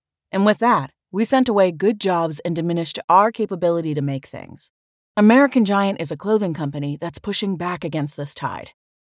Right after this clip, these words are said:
They make a variety of high-quality clothing and activewear, like sweatshirts, jeans,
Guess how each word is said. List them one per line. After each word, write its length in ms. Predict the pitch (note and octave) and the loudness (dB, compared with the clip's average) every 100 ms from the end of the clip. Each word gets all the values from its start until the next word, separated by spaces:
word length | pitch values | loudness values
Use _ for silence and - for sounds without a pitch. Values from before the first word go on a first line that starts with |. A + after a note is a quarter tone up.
| _ - | _ -2
They 100 | F#3+ | 2
make 220 | F#3+ F#3 | 2 2
a 60 | F3 | 2
variety 560 | F3+ F3 F3+ G#3 G#3+ | 2 6 4 4 4
of 80 | G#3 | 2
high-quality 600 | G3 G3 - G#3 G#3 G#3 | 2 0 0 0 0 -2
clothing 380 | - G3+ G3+ G#3 | -2 -2 0 -2
and 80 | G3+ | 0
activewear, 600 | G#3+ - D3 C#3 - - _ _ - | -2 -4 -8 -8 -10 -16 _ _ 0
like 200 | F#3 - | 0 0
sweatshirts, 720 | - B3 - A3+ G#3 - - - | -2 -2 0 -2 -2 -6 -14 -12
jeans, 480 | D#3+ G3 G3 G3+ | -4 -2 0 -2